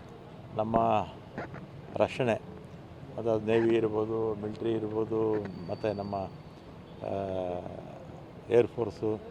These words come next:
ನೇವಿ ಅಲ್ಲ, ಏರ್ ಫೋರ್ಸು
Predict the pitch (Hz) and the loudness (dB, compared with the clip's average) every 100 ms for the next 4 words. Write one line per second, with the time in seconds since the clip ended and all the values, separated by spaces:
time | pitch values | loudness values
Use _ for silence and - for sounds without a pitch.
0 | - 113 110 95 95 - - - - - | 0 4 4 4 0 -2 -14 -14 -14 -14
1 | - - - - - - - - - - | -16 -16 -16 -16 -16 -16 -16 -16 -16 0
2 | 101 110 - 120 107 - 139 147 | 2 2 4 2 2 0 0 -2